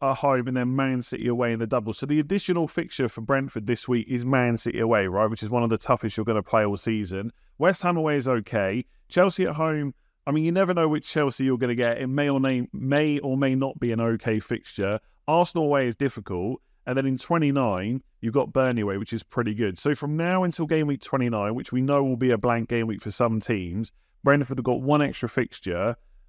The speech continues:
which is essentially that Man City away game that was postponed because of the Club World Cup. Then with Watkins,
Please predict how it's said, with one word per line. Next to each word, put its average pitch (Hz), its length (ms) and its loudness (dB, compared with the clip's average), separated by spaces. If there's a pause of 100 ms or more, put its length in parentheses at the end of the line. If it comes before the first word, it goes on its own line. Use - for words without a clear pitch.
(100)
which 117 140 -4
is 123 100 0
essentially 135 500 2
that 107 220 2
Man 113 280 0
City - 220 -4
away 113 300 4
game 101 220 -2
that 92 100 -4
was 104 100 -6
postponed 107 560 -2
because 104 220 -2
of 98 60 -4
the 101 100 -6
Club 107 320 0
World 104 220 0
Cup. - 340 0 (180)
Then 131 140 0
with 147 160 0
Watkins, 143 800 -2